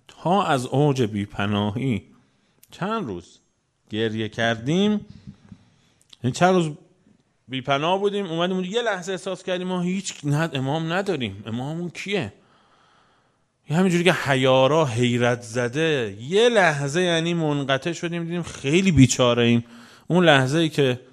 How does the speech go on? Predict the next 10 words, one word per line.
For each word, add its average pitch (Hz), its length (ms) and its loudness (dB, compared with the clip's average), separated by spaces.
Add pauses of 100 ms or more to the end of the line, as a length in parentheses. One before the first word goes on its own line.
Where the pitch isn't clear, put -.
(180)
متوجه 151 840 6
شدیم، 135 360 -4
ملتفت 127 600 -6
شدیم، 123 380 -8
بیچاره 131 520 -4
ایم، 185 200 -6
یه 160 100 -10
نفر 131 200 -10
اومد 120 240 0
زد 113 80 -4